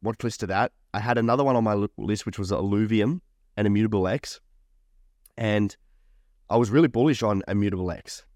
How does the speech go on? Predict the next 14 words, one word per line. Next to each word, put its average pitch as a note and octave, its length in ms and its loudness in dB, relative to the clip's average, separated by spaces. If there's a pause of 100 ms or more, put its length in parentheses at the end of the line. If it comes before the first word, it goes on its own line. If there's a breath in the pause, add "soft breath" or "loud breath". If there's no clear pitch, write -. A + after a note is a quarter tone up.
(120)
Uh, G2 300 2
I G#2+ 100 0
thought A2+ 280 2
it G#2+ 40 2
was, F#2+ 280 -2 (220)
and F#2 140 2
I F2+ 60 0
still D3 220 0
think A2 160 0
it's F2 100 -4
a F2+ 40 -6
great E2+ 200 -2
project. E2+ 500 -8 (600)
Uh, F#2+ 440 2